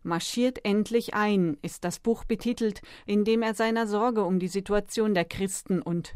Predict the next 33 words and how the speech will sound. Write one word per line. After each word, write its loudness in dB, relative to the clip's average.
nicht -4
nur 4
im 2
Nahen 4
Osten -2
Ausdruck -2
verleiht 2
und -2
ein 2
beklemmendes 2
Bild 2
der 2
Lage 0
vor -6
Ort -2
zeichnet. -6
Dabei 0
geht -4
er 0
weiter 2
zurück 0
in 4
die 0
Geschichte -2
seiner 0
Heimat, 2
eine 0
beginnende 2
Islamisierung 0
bereits -2
unter -2
Saddam 0
Hussein, 0